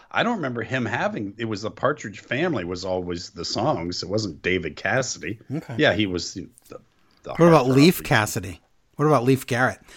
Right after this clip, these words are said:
Speaker 2: Also, on an unrelated topic, can we take a minute to appreciate how Triple H has shown literally ninety-five, oh, sorry,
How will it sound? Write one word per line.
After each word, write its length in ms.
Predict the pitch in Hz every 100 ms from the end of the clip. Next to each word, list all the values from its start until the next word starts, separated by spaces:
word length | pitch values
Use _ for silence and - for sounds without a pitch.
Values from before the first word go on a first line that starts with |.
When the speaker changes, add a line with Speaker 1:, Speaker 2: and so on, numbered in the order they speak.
| - - -
Speaker 2:
Also, 300 | 165 214 247
on 120 | 226
an 120 | 190 180
unrelated 500 | 175 170 170 156 131
topic, 400 | 143 123 127 -
can 120 | 139
we 60 | 131
take 220 | 170 165
a 40 |
minute 240 | 165 156 139
to 80 | 143
appreciate 400 | 135 127 147 113
how 100 | 127
Triple 300 | 139 127 127
H 140 | 120
has 120 | 123
shown 300 | - 127 120
literally 420 | 123 131 131 120
ninety-five, 560 | 113 113 123 127 139 120 - - - - -
oh, 100 | 156
sorry, 320 | 139 156 110